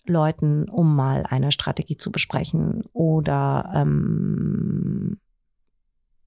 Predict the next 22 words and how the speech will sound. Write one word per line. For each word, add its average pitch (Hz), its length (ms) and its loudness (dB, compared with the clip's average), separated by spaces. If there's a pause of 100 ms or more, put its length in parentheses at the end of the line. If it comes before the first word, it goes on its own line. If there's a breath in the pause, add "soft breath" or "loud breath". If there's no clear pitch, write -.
(1500 loud breath)
Hintergrundgespräch 156 960 2
für - 120 -2
irgendwas. 147 560 0
Jemand 156 420 2
will 143 320 2
ein 160 120 2
Interview 147 480 2
von 139 280 0
mir 139 320 2
oder 139 340 0
la-, - 160 -2
können 160 200 2
wir 156 80 4
mal 151 140 4
darüber 135 420 0
reden 135 340 0
oder 139 240 -2
so. - 120 -2
Also 156 180 0
die 156 100 0
Sachen, 165 360 4
die 151 260 2